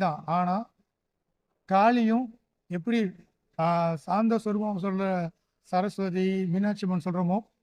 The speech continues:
காளியும் பெண் தானே. அவங்க எடுத்தாங்கல்ல, அவங்க ஏன் எடுத்தாங்க? ஒரு அளவுக்கு மேல மீறும்போது அப்படி நம்ம சொல்லிதான் ஆகணும். அது மாதிரி இந்த கேரக்டர் ஒரு விஷயம் பார்ப்பீங்க, நீங்க சொன்னீங்களே சாந்தம், இதுல என்னுடைய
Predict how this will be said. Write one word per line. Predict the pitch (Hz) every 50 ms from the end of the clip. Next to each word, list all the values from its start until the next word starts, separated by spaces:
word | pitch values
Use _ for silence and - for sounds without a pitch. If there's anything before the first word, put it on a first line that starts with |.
| _ _ _ -
காளியும் | 175 180 190 202 220 214 208 220 202 -
பெண் | 175 175 185 180 175
தானே. | 170 151 147 151 - _ _ _ _ _ _ _ _ _ _ _ _ _ _ -
அவங்க | 160 185 214 208 202 196
எடுத்தாங்கல்ல, | 214 202 240 233 214 190 175 170 170 160
அவங்க | 170 196 208 202 185 175 196
ஏன் | 233 233 214
எடுத்தாங்க? | 185 147 170 170 151 139 131 - _ _ _ _ _ _ _ _ _ _ _ _ _ _ _ -
ஒரு | 151 151 160 160
அளவுக்கு | 180 214 269 262 208 269 254
மேல | 233 247 254 262 226
மீறும்போது | 202 220 226 226 208 214 226 226 240 247
அப்படி | - 165 165 175 175
நம்ம | 170 156 -
சொல்லிதான் | 196 196 208 202 208 208 190
ஆகணும். | 170 156 147 147 - _ _ _ _ _ _ _ -
அது | 165 170 208 214 220
மாதிரி | 240 254 269 254 208
இந்த | 185 185 - -
கேரக்டர் | 190 202 208 220 202 185 202 214 247 - _ _ _ _ _ _ _ _ _ _ _ _ _ _ _ _ _ _ _ -
ஒரு | 202 202 202 202 202
விஷயம் | 196 226 - 294 302 302 269
பார்ப்பீங்க, | 247 208 214 202 196
நீங்க | 196 180 -
சொன்னீங்களே | 240 247 262 240 220 196 165 -
சாந்தம், | 196 202 214 196 190 180 160 - - 180
இதுல | 185 196 196 190 190
என்னுடைய | 185 190 190 185 185 185